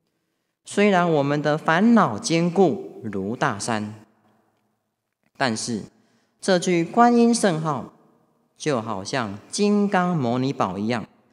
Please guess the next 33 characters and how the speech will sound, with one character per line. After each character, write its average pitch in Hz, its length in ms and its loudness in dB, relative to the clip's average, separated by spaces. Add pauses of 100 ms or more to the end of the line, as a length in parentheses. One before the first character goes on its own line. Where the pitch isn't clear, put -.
(280)
能 160 180 0
够 180 180 4
破 190 420 6
坏 151 260 -2
一 123 120 -4
切 190 320 0 (480)
而 95 180 -6
不 117 260 -2
为 98 280 -4
一 104 100 -6
切 123 380 0
所 87 260 -6
坏。 117 220 -4 (1120)
再 214 320 4
重 151 260 0
的 101 100 -6
心 135 300 -4
病， 123 300 -4 (100)
菩 110 240 -6
萨 165 320 0 (180)
都 110 200 0
能 90 180 -6
够 104 140 -6
救。 95 260 -8 (2500)
也 135 240 -4
许 123 240 -4
会 131 160 -4
有 107 100 -4
人 98 200 -6
想， - 200 -6 (1200)
断 214 360 6
烦 165 320 0
恼 131 280 0